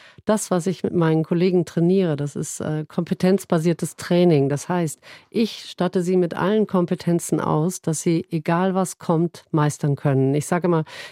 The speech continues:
jeder Flug ist ein Präzedenzfall. Ich weiß nicht, was heute passiert oder ob, ähm, ein Flughafen stillsteht.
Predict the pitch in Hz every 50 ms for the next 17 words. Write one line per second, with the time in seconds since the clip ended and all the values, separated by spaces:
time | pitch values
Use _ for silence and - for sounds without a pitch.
0 | - - 196 190 196 180 - 214 202 190 196 - 185 180 - - 175 - - 165
1 | - 165 185 202 - - 214 196 190 196 160 - - 170 170 160 - - 202 -
2 | - 202 170 - - 175 - 170 - 165 151 - - 185 208 226 - - - -
3 | - 170 156 156 151 151 - 165 156 - - - - - 156 151 151 - - -
4 | - - - - - - - 175 156 - - - 180 - - 165 156 160 185 -
5 | - 214 196 - - - 226 220 226 - - - - 208 233 240 233 -